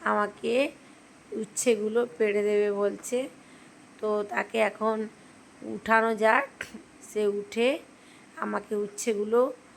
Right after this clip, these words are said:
পেড়ে দিচ্ছে। এই যে এ উঠে পড়েছে, উঠে আমাকে উচ্ছেগুলো পেড়ে দিচ্ছে।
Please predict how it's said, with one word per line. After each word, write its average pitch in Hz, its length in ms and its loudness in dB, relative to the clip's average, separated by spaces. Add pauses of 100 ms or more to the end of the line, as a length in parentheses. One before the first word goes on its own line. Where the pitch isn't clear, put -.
(300)
পেড়ে 220 280 4
দিচ্ছে। 202 320 -6 (100)
এই 202 220 -4
যে 185 180 -10 (720)
এ 208 160 -4
উঠে 208 260 -2
পড়েছে, 214 440 -4
উঠে 233 300 -2 (100)
আমাকে 214 300 -6
উচ্ছেগুলো 214 540 -6 (100)
পেড়ে 202 240 -2
দিচ্ছে। 196 360 -12